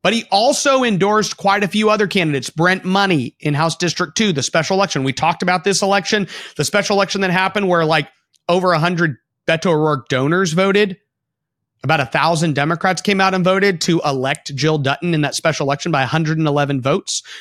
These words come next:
The good news is less of those people will vote in the primary, and more Republicans will vote as a whole. And Donald Trump came out and endorsed Brent Money. He came out and endorsed Wes Ferdell, who's running in Kerrville. It's, like, the largest district in the state of Texas.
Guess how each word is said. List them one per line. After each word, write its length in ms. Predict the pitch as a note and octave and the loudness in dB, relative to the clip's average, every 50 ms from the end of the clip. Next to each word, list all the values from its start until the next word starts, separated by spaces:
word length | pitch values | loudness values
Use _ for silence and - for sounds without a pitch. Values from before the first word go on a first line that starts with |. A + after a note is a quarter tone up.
| - - | -14 -8
The 80 | - B2+ | -6 -2
good 220 | B2+ E3+ E3 D#3+ | -2 0 0 2
news 220 | E3+ E3+ E3 D3 | 2 2 2 2
is 320 | E3 E3 E3 E3 D#3 - - _ _ _ - | 2 2 2 2 0 -2 -6 _ _ _ -10
less 260 | - B2 C3 C3 - | -4 -2 -2 -2 -2
of 120 | - D3+ C#3 | -2 -2 0
those 160 | C#3+ C3+ B2 | 0 -2 -2
people 340 | - - B2 A2+ - A#2+ A2+ | -2 -4 -4 -4 -4 -4 -4
will 140 | A#2 A#2 A2+ | -4 -6 -6
vote 260 | A#2 A2+ A#2+ C#3+ - _ - | -6 -6 -8 -8 -8 _ -10
in 120 | A#2+ A#2+ | -10 -8
the 80 | A2 G#2+ | -8 -8
primary, 600 | - B2 A#2 A2+ A2 A#2 A#2 B2 C#3+ E3+ F#3 - _ - | -6 -6 -6 -6 -6 -6 -6 -4 -4 -4 -6 -8 _ -2
and 200 | D3+ E3 E3 D#3+ | -2 0 2 2
more 200 | D#3 D#3+ E3 D#3 | 2 2 2 2
Republicans 500 | D3+ C3 C3+ D3+ D3+ D#3+ - D3 C3+ A#2+ | 2 0 0 -2 -2 -2 -4 -4 -6 -4
will 100 | C3+ C3 | -4 -4
vote 180 | B2 B2 B2 | -2 -4 -4
as 120 | B2 A2+ A2 | -4 -6 -8
a 60 | G#2+ | -10
whole. 280 | - A2 G2+ A2+ D3+ _ _ _ _ _ _ _ _ _ _ _ _ _ _ _ _ - | -10 -10 -12 -12 -12 _ _ _ _ _ _ _ _ _ _ _ _ _ _ _ _ -8
And 120 | - C3 B2+ | -6 -2 0
Donald 260 | C#3+ C#3+ D#3 D3+ C#3 | 0 0 0 0 -2
Trump 200 | - E3 D3+ C3+ | -2 -2 -4 -4
came 160 | - - C#3+ C3+ | -4 -4 -4 -2
out 140 | C3 C3 | -2 -2
and 120 | B2+ B2+ B2 | -4 -4 -4
endorsed 360 | B2 A#2+ A#2+ B2 A#2 - - | -4 -4 -4 -6 -6 -8 -8
Brent 180 | - A#2+ A#2+ - | -10 -10 -10 -8
Money. 200 | B2 A2 - G#2+ | -12 -12 -10 -8
He 100 | A#2+ A#2+ | -8 -4
came 200 | - D#3 D3 C#3+ | -2 -2 0 0
out 60 | C#3+ | 0
and 80 | C#3+ | -2
endorsed 260 | C#3 C3+ C#3 B2+ - - | 0 -2 -2 -4 -2 -2
Wes 220 | C#3+ C3 B2+ - | -2 -2 -2 -4
Ferdell, 460 | - C3+ C3 A#2+ C3+ A#2+ A2 A2+ - _ _ _ - - - - - - - - _ _ _ _ | -6 -6 -2 -2 -2 -2 -2 -4 -8 _ _ _ -20 -20 -20 -20 -20 -20 -20 -20 _ _ _ _
who's 160 | - - E2+ | -4 -2 0
running 260 | B2+ C#3+ C3+ C3 C3 | 0 2 0 0 0
in 140 | C3 B2+ A#2+ | 0 -2 -2
Kerrville. 640 | - - E3+ E3+ D#3+ D#3 C#3+ D#3 D3+ D3+ D3 D3 C#3 | -2 0 0 2 2 2 2 2 2 2 2 0 0
It's, 80 | - | 0
like, 140 | D3+ C3+ - | -2 -2 -2
the 80 | - C3+ | -2 -2
largest 600 | C3 C#3 C#3 C#3+ C#3 B2 C#3 C3+ - - - - - - | 0 2 2 0 0 0 -2 -4 -4 -6 -10 -14 -14 -8
district 440 | A2 C3+ C3 - - - B2+ - - | -4 -4 -4 -4 -4 -8 -10 -8 -8
in 180 | B2+ A#2+ A#2 | -8 -8 -6
the 80 | A2+ A2+ | -8 -8
state 280 | - - - A#2 G#2 - | -8 -6 -8 -8 -10 -10
of 40 | |
Texas. 540 | - - - - - - - - - - - | -12 -14 -14 -12 -14 -12 -8 -8 -8 -8 -10